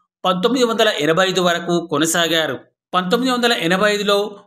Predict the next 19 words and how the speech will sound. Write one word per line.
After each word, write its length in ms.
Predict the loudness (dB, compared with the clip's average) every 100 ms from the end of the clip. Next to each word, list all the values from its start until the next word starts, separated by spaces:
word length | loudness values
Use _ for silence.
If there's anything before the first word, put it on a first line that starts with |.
| -14
బీజేపీ 640 | 0 0 2 0 0 0
ఆంధ్రప్రదేశ్ 840 | 2 2 2 0 0 0 0 0 0
రాష్ట్ర 360 | 0 0 -2
ప్రధాన 400 | -2 0 0 0
కార్యదర్శిగా 800 | 0 0 0 0 0 0 0 0 0
నియమితులై 520 | -2 -2 -2 0 0 -2 -8 -14 -20 _ -6
పంతొమ్మిది 380 | -4 -2 0
వందల 400 | 0 0 0 -2 -2
ఎనభై 280 | 0 2 2
ఎనిమిది 300 | 2 0 0
వరకు 440 | 0 0 -2 0
కొనసాగారు. 680 | 0 0 0 0 0 -2 -2 -10 _ _ -20 -8 -2
ఆ 120 | 0
వెంటనే 720 | 2 0 0 0 -2 -6 -14 -20 _
ఏపీ 320 | -4 -2 0 2
రాష్ట్ర 400 | 0 0 -2 0
బీజేపీ 520 | 0 0 0 0 0
అధ్యక్షుడిగా 640 | 0 0 -2 -2 0 2
నియమించబడ్డారు. 1040 | 2 0 -2 -2 -2 -2 0 -2 -4 -8